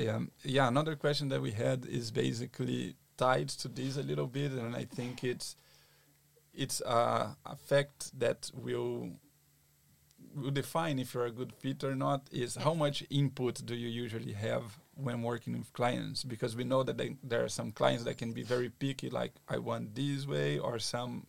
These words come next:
Speaker 1: give you more creative freedom. How usually you, how much input you have, um, on the creative process? Is, like, you own the whole creative process, or you have clients that are also, like, more picky?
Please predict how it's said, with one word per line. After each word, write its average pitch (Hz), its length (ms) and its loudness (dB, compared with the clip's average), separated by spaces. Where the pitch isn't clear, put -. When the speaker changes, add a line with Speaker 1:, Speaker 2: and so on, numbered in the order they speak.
Speaker 1:
give 113 200 -6
you 117 80 -4
more 120 200 -2
creative 120 460 -8
freedom. 131 640 0
How 131 580 6
usually 120 420 -2
you, 120 280 -6
how 120 100 6
much 120 320 -2
input 123 400 -2
you 123 140 -2
have, 120 460 -2
um, 113 440 -4
on 113 140 0
the 127 100 -2
creative 113 420 -2
process? 117 560 2
Is, 113 240 -4
like, 117 240 0
you 117 160 -2
own 131 340 4
the 127 100 0
whole 127 180 -2
creative 127 460 -4
process, 127 500 0
or 120 100 0
you 120 100 -2
have 110 260 -4
clients 120 360 -4
that 113 120 -6
are 113 100 -4
also, 117 260 -8
like, 139 180 -10
more 135 220 -10
picky? 120 500 -8